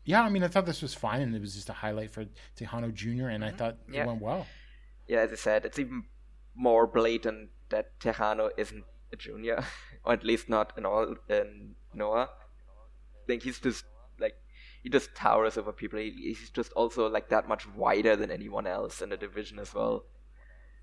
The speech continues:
Speaker 2: Where I think it was even more blatant on the next show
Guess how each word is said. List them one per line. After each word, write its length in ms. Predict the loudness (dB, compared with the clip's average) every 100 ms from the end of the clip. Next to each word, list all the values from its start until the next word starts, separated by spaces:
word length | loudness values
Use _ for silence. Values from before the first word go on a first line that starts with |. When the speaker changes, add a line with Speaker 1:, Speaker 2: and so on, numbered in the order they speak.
| -20 -10
Speaker 2:
Where 480 | 0 0 0 -2 -4
I 60 |
think 180 | 0 0
it 80 | 2
was 140 | 0
even 160 | 0 2
more 180 | 4 6
blatant 640 | 6 2 0 -6 -8 -8 0
on 180 | 0
the 80 | 2
next 300 | 0 0 0
show 420 | 2 4 4 0